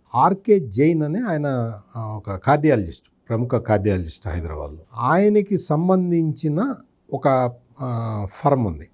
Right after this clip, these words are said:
ఈ ఫర్మ్ ఏంటి అంటే రాజేంద్ర కుమార్ ప్రేమ్చంద్ షా అనే ఒక, ఒక ఎంటిటీ, ప్రైవేట్ ఎంటిటీ.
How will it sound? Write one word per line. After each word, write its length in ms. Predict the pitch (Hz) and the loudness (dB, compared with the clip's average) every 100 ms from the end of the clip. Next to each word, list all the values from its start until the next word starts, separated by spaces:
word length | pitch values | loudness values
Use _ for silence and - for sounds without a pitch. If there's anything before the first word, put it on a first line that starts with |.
| _ - | _ -2
ఈ 100 | 151 | 0
ఫర్మ్ 360 | - 143 170 | 2 2 2
ఏంటి 280 | 165 156 147 | 2 2 2
అంటే 360 | 113 98 185 320 - _ _ _ _ | 2 2 0 -2 -8 _ _ _ _
రాజేంద్ర 640 | 113 143 165 190 185 180 175 - _ - | 4 4 6 4 4 2 0 -4 _ -2
కుమార్ 400 | 165 175 202 220 131 _ | 2 4 2 0 -8 _
ప్రేమ్చంద్ 680 | 135 156 180 180 180 170 156 | 4 6 4 2 0 2 0
షా 360 | - - 135 104 _ _ _ _ 214 185 _ _ _ _ - | -2 -2 -2 -2 _ _ _ _ -20 -20 _ _ _ _ -2
అనే 260 | 131 165 | 2 2
ఒక, 220 | 247 196 160 135 - - | 2 2 2 0 -6 -10
ఒక 140 | 127 | -6
ఎంటిటీ, 500 | 135 139 151 - 117 | -2 0 -2 -2 -2
ప్రైవేట్ 500 | - 131 151 143 120 | 2 4 4 2 0
ఎంటిటీ. 400 | 104 98 101 | -2 -4 -10